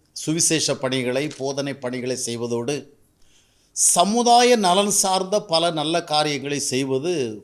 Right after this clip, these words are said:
பாராட்டுதலுக்குரியது. பள்ளிக்கூடங்களை கட்டுகிற பொழுதும், கல்லூரிகளை கட்டுகிற பொழுதும், மருத்துவமனைகளை எழுப்புகிற பொழுதும், இன்னும் பலவிதமான சமூக சேவை, அஹ், நிறுவனங்களை உருவாக்கும் பொழுதும், உண்மையிலே அது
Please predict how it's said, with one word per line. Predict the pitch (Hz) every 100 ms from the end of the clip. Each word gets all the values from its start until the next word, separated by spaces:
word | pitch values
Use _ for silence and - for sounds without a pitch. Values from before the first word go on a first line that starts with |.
| _
பாராட்டுதலுக்குரியது. | 135 160 160 139 139 127 127 117 113 113 101 - _ _ _ _ _ _ _ _ _ _ _
பள்ளிக்கூடங்களை | 139 143 147 135 131 131
கட்டுகிற | 127 120 123 120 110
பொழுதும், | 113 123 156
கல்லூரிகளை | 139 139 147 147 135 123
கட்டுகிற | 117 - 113 110
பொழுதும், | 104 107 131 143
மருத்துவமனைகளை | 139 151 165 147 139 127
எழுப்புகிற | 117 113 120 113
பொழுதும், | 101 107 139 147 -
இன்னும் | 143 180 185
பலவிதமான | 165 160 170 170 175 170 175 180
சமூக | - 147 175 190 202
சேவை, | - 175 175 180 180 - _ _ _ -
அஹ், | 139 143 139 139 135 131 -
நிறுவனங்களை | 143 175 175 165 151
உருவாக்கும் | 131 165 151 156 139
பொழுதும், | 220 147 185
உண்மையிலே | 165 185 202 220
அது | 214